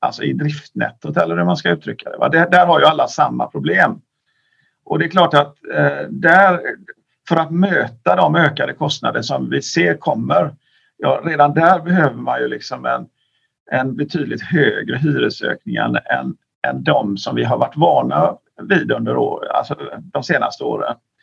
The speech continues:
Men sen, men sen kan man säga, lägger du till då, beroende på vad man är för typ av aktör, och tittar på hur rän-, räntorna, alltså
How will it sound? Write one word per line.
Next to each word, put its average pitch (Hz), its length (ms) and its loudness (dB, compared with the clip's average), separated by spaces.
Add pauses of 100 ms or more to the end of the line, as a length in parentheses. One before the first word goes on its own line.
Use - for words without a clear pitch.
(400)
Men 151 160 2
sen, 151 440 2
men 151 140 2
sen 151 240 2
kan 156 160 2
man 180 120 4
säga, 196 220 2
lägger 139 280 -2
du 151 160 0
till 220 360 2
då, 196 140 4
beroende 160 340 4
på 127 120 -12
vad 135 140 0
man 135 160 2
är 127 80 -4
för - 140 -12
typ - 240 -8
av - 120 -8
aktör, - 320 -6
och 101 140 -6
tittar 151 280 -6
på - 180 -6
hur 127 160 -6 (180)
rän-, 151 320 -2
räntorna, 156 800 2 (380)
alltså 151 180 0